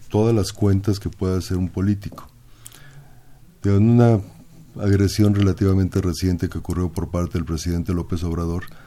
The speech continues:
se redujo el presupuesto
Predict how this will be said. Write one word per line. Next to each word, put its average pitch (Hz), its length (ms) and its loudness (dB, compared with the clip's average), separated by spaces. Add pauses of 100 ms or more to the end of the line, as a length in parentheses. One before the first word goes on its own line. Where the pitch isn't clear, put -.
(800)
se 131 180 6
redujo 113 640 4 (220)
el 90 100 -4
presupuesto 92 920 -2